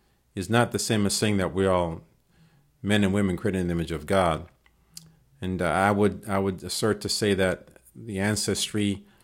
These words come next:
uh, promoted reproduction, all right, not the disposing of our children in the womb.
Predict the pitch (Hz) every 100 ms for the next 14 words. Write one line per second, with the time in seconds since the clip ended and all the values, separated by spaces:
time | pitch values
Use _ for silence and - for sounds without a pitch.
0 | _ _ _ 104 - 110 107 113 107 101
1 | - - - - - 113 113 120 104 123
2 | - - 82 82 - _ _ _ _ _
3 | _ _ _ _ _ _ _ - 95 95
4 | 87 - - 98 113 120 101 98 - 117
5 | 117 104 98 92 90 87 - 95 87 85
6 | 80 82 95 76